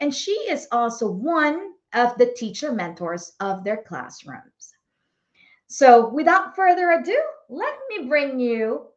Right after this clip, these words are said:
my ever-talented and I very well respect her, Miss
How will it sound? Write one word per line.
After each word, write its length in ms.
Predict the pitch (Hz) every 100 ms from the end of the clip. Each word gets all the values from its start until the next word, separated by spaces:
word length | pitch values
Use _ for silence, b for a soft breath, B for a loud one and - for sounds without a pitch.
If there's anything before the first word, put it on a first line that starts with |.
| _ _
my 360 | 220 247 277 330
ever-talented 1300 | 311 311 339 320 285 285 285 277 294 269 262 247 247 -
and 520 | 214 208 214 226 240 294 294 B B B -
I 120 | 185 170
very 340 | 175 220 277 311
well 200 | 320 320
respect 440 | 339 - 226 208
her, 400 | 214 214 277 349 _ _ _ _ _
Miss 280 | 196 208 190